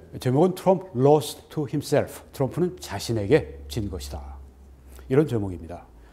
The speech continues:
월스트리트 저널 편집부가 이월 십팔 일 날 이, 어, 보도를 했는데요.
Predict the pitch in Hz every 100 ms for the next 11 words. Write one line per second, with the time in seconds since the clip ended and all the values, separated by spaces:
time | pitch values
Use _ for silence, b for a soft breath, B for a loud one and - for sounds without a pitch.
0 | b b b b b 127 165 - 170 180
1 | 139 135 117 - - 190 170 170 117 95
2 | 76 107 - _ _ _ _ _ _ _
3 | - B - 120 170 - - - 185 185
4 | 120 85 80 - 104 87 76 78 - -
5 | _ _ _ _ _ - 85 82 82 85
6 | 85 117 95 90 - 82 78 143